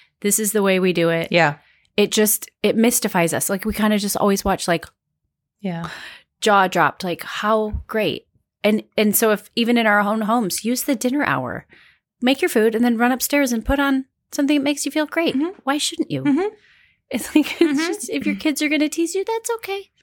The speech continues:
Speaker 2: Yeah. Yeah, I think I'm just sort of realizing that there is this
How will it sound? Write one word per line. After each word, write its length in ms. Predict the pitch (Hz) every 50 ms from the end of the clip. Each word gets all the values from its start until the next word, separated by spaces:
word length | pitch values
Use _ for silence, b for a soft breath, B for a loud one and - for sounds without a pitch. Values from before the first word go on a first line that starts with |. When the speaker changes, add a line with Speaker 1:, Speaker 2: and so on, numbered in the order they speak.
| _
Speaker 2:
Yeah. 180 | - 285 254 214 B B B B B B B B B B B B _ _ _ B B B B B B B B B
Yeah, 180 | B 311 330 339 302
I 80 | 277
think 240 | 262 - 349 359 359
I'm 160 | 403 415 381
just 160 | 370 359 349 -
sort 180 | 349 349 339
of 160 | 330 269 240 233
realizing 560 | 240 262 294 294 254 226 214 208 220 208 208
that 140 | 202 175 208
there 120 | 202 202 -
is 300 | - 196 220 226 220 -
this 640 | 226 214 208 202 196 - - - - - - -